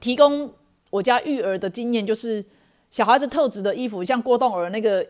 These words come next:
那个小朋友的衣服，真的就是你伸缩性要够大，然后最好他自己看过那个材质，他喜欢。再来，他的个性就是他会踩裤管，或者是说他完全没在管你洗衣服的辛苦，就是可以，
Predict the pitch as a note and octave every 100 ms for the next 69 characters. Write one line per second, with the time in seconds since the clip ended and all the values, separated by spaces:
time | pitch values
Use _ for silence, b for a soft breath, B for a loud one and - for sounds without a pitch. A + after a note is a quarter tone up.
0 | _ G#3 A#3 G3+ E3 F#3 G#3 F#3 A3 F#3
1 | F3+ A3 G#3+ A#3 F3 - A3+ A3+ G#3 A#3+
2 | G#3 F#3+ G3+ F3+ F3+ D#3+ b b - G3
3 | B3 A3 G#3+ C4+ A3 F3 - G#3+ G#3+ G#3+
4 | G#3+ B3 F#3 E3 - A3 A3+ G#3 G3+ G3+
5 | F3 F3 F3+ F#3+ F#3+ G3 D3 D3+ E3+ F3
6 | C4 G3+ E3+ B B C4 A#3 C4 A3+ A3+
7 | A#3 B3 A#3 A#3+ A3+ - D#3+ - B3 G3
8 | E3 C3+ b b b B3+ A3+ A3+ A#3+ A#3+
9 | G#3+ A#3 A#3 G3+ G#3 A#3+ - G3+ G#3+ A3
10 | F#3 F3 - - G#3 F#3 A#3 G#3 F#3+ F#3+
11 | A#3 A3 F3 A3 B3 A3 b b b C#4+
12 | C4+ A3 F#3+